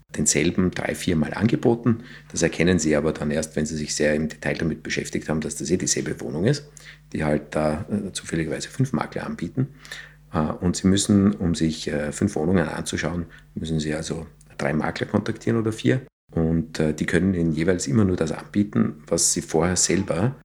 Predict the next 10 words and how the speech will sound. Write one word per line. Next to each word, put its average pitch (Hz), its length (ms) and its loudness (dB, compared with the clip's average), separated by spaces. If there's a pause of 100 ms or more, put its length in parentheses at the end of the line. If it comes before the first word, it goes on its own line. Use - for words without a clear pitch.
auf - 160 -4
der 82 80 0
Plattform - 480 -4
entdeckt - 460 -4
haben. - 200 -10 (460)
Jetzt - 380 -14 (140)
muss 82 140 -2
man 80 100 2
sagen, 90 260 4
natürlich, 98 480 4